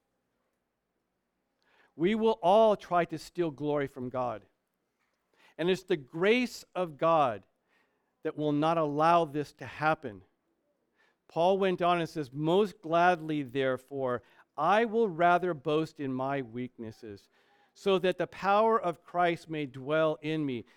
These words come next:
Therefore, I am well content with weaknesses, with insults, with distresses, with persecution and hardships, for the sake of Christ. For when I am weak,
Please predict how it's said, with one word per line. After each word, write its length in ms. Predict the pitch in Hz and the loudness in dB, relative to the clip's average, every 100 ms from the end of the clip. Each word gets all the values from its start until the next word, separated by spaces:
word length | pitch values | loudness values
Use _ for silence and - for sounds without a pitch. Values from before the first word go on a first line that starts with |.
| _ | _
Therefore, 800 | 127 160 214 233 - 151 117 104 _ _ - | -4 2 4 2 -2 -6 -6 -8 _ _ -2
I 160 | 190 | 0
am 180 | 214 185 | 2 0
well 220 | 175 190 | 2 2
content 600 | 202 180 170 - 180 190 | 0 -8 -16 -8 -4 -4
with 160 | 151 139 | -6 -10
weaknesses, 840 | 127 147 139 131 127 127 113 107 | -6 -8 -8 -12 -10 -12 -12 -10
with 180 | 143 143 | -6 -6
insults, 640 | - 196 190 - 151 131 - | -2 -2 -2 -4 -4 -4 -6
with 240 | 139 127 | -6 -6
distresses, 880 | 175 190 185 - 139 131 - 110 - _ _ _ _ _ | 0 0 0 -8 -8 -8 -14 -18 -18 _ _ _ _ _
with 160 | 170 - | -8 -4
persecution 840 | 214 220 208 190 - 202 202 185 | -2 0 -2 -8 -6 -6 -6 -6
and 140 | 143 127 | -6 -4
hardships, 640 | 151 170 175 - 123 _ _ - | 0 0 -2 -8 -12 _ _ -8
for 80 | 185 | -6
the 100 | 170 | -4
sake 340 | - 220 240 | 0 0 0
of 160 | 196 - | -4 -6
Christ. 500 | 180 185 151 - _ | -2 0 -2 -6 _
For 120 | - 165 | -4 -4
when 320 | 147 202 226 | 0 2 2
I 140 | 202 | 0
am 240 | 185 156 160 | -2 -4 -2
weak, 400 | 220 196 - | -2 -2 -4